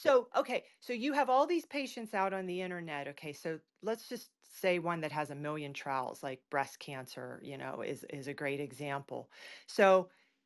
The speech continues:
Speaker 2: like I said, this power shift into the hands of the patients that you're going to choose the trial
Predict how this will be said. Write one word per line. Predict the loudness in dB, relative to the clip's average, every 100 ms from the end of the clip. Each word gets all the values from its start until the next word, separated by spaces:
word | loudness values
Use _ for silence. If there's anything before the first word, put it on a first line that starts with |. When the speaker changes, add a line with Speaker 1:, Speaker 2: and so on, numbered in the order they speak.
| _ _ _ _
Speaker 2:
like | 8 8
I |
said, | 6 4
this | 4 4
power | 8 10 10 6
shift | 2 2 4
into | 4
the | 4
hands | 4 4 4 2
of | -4
the | -4
patients | 2 2 2 -4 -8 -10 -18 -20 -6 4
that | 4 4
you're | 6 8 8
going | 4 4 2
to | -2 -6
choose | -6 -2 2 4 4 2
the | -2
trial | -2 4 8 10 8 6 -2